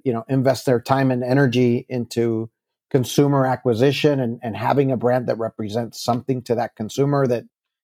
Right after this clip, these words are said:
is gonna pick them over everything else on the shelf. But I think that that's a much easier path than, let's just say, the other way, uh, of trying to be a vertically integrated company and say,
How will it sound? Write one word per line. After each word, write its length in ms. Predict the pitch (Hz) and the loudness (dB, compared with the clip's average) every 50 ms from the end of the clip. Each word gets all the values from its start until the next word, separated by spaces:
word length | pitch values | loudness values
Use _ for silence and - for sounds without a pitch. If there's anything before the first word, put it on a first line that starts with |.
| _ | _
is 100 | - 110 | -8 -6
gonna 220 | 104 123 117 113 - _ | -4 -4 -6 -6 -4 _
pick 180 | - 131 123 123 | -2 -2 0 2
them 240 | 120 139 156 160 | 2 2 4 4
over 240 | 151 131 110 113 117 | 4 2 2 2 0
everything 360 | 120 113 120 113 - 127 117 | 0 0 -2 -4 -4 -4 -4
else 220 | 117 123 123 - - | -4 -4 -6 -6 -6
on 120 | 120 110 | -8 -8
the 60 | 95 | -10
shelf. 400 | 95 - - 143 147 175 190 180 _ _ - | -8 -4 0 2 2 2 0 -2 _ _ 0
But 240 | - 131 117 120 - _ _ - | 0 2 2 0 -4 _ _ 0
I 80 | 147 | 2
think 160 | 160 196 196 175 | 4 4 4 2
that 100 | 175 139 | 2 2
that's 240 | 170 160 - - | 2 0 0 0
a 160 | 165 156 135 - - _ _ _ _ _ - - _ - | 0 0 0 -2 -12 _ _ _ _ _ -20 -20 _ -4
much 400 | 151 135 139 151 160 160 - - | -2 2 2 4 2 2 0 -2
easier 460 | 180 170 170 160 139 156 160 151 135 | 0 0 2 2 2 2 2 2 2
path 520 | 117 - - 147 156 156 156 156 147 - - | 0 0 2 2 4 4 2 2 -2 -6 -6
than, 480 | - 147 143 139 135 131 135 139 143 - - | -2 0 0 2 2 0 -2 -4 -8 -6 -4
let's 160 | 143 135 131 | -2 -2 0
just 240 | - - 143 131 - | 0 0 -2 -2 0
say, 420 | - 143 139 135 135 135 135 135 - _ _ _ _ _ _ _ - | 2 2 4 4 4 2 0 -2 -6 _ _ _ _ _ _ _ -4
the 160 | 139 143 139 | 0 2 4
other 220 | 143 156 170 180 165 | 4 4 4 4 4
way, 380 | 139 123 113 107 104 104 98 - 78 73 | 2 0 -2 -4 -6 -8 -10 -12 -12 -14
uh, 300 | - - - 135 - - - | -14 -12 -12 -12 -12 -12 -12
of 60 | 113 _ - | -14 _ -8
trying 340 | - - 131 131 135 139 135 | -2 0 2 2 2 2 0
to 60 | 135 | 0
be 180 | 120 135 135 131 | 2 2 2 2
a 60 | 123 | 2
vertically 460 | 113 123 131 127 131 - - 127 120 | 2 2 2 2 0 -2 -2 -4 -2
integrated 480 | 123 123 113 110 120 117 110 113 104 - | -2 -4 -2 -2 -2 -2 -2 -4 -2 0
company 420 | 143 165 175 - 143 131 135 127 | 0 0 2 0 0 0 0 -2
and 140 | 123 113 110 | -4 -6 -4
say, 300 | - - 123 120 123 | -4 -4 -2 -2 -4